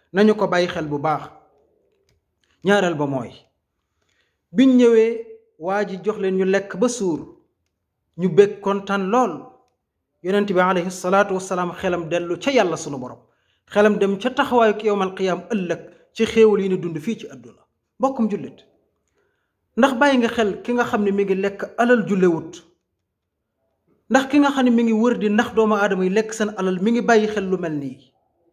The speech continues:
Donte yow dañu la kaa may,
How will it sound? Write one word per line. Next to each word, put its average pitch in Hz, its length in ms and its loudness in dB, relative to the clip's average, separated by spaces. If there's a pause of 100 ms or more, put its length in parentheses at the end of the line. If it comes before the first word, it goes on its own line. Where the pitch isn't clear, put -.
(840)
Donte 247 380 4
yow 233 140 2
dañu 214 180 2
la 202 120 2
kaa 202 180 0
may, 180 260 -2